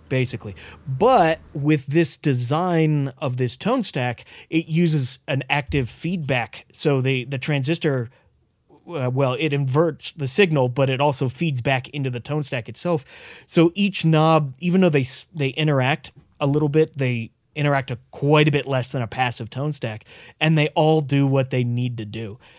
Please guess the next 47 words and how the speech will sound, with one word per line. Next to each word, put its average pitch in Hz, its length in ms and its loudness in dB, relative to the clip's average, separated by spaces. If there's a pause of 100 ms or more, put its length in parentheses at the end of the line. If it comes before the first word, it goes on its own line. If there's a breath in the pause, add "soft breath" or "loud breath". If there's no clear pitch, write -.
(320 soft breath)
And 147 460 2
in 175 160 4
the 151 80 2
J 196 260 2
S 190 160 0
X 180 240 2
and 143 140 2
the 127 40 -2
Triple 190 360 0
X 135 180 -2
by 123 160 0
P 185 240 -2
V, 147 180 2
those 131 240 0
are 131 60 2
both, 127 480 -2 (260)
uh, 107 560 -6 (120)
the 131 140 -4
feedback 143 480 0
path 139 260 0
is, 123 280 -2
is 127 300 -8
via 127 440 0
a - 20 -4
vacuum 143 380 0
tube. 117 300 -4 (260 soft breath)
Well, 160 120 6
I 180 60 4
don't, 151 240 4
I 143 100 2
don't 131 120 0
wanna 110 180 -6
do 104 140 -10
that. 95 320 -16
I, 123 180 -8 (240)
I'd 120 180 -12 (100)
rather 127 360 -2
just 120 360 -6
throw 139 340 0
something 123 400 -4
in 113 460 -4
that 117 140 -6
makes 120 200 -8
it 123 40 -6
a 117 40 -4
lot 113 140 -4
easier. 127 220 -4